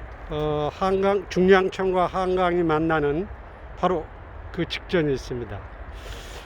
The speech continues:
옛날에 제가 그, 어, 금호 십일 지구 재개발 조합장을 할 때 저희 이사분들 중에, 아, 연로하신 분들의 말씀을 들어보면,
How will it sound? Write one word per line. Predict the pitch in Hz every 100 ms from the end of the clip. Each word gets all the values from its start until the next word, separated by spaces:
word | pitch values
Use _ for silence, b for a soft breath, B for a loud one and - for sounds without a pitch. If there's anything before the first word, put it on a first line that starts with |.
| B -
옛날에 | 131 165 208 208 170 117 127 98 - - - - - - - -
제가 | - 165 175 170
그, | 165 170 165 160 151 156 147 - -
어, | 147 -
금호 | 190 196
십일 | - 233 214
지구 | 190 180
재개발 | 170 160 170 165 156
조합장을 | 170 151 151 147 147
할 | 143 120
때 | 139 120 151 233 - - - - - - - - - -
저희 | - 180 190 180
이사분들 | 185 165 190 180 185 175 170
중에, | - 147 131 139 214 - - - - -
아, | 143 143 139 143
연로하신 | 170 190 208 208 - 202 180
분들의 | 185 180 180 170
말씀을 | 160 156 175 156
들어보면, | 151 160 151 147 139 143 214